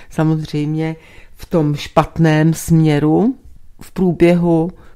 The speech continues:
minulých třiceti let, kdy se začaly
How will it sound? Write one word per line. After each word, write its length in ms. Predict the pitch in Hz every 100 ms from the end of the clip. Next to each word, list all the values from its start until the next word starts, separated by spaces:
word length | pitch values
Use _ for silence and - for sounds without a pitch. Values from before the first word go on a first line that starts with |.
| - -
minulých 680 | 156 165 165 151 147 139 -
třiceti 560 | - 135 - 131 - 127
let, 440 | 104 113 - - - - - -
kdy 160 | - 131
se 220 | - 127
začaly 480 | 123 123 - 123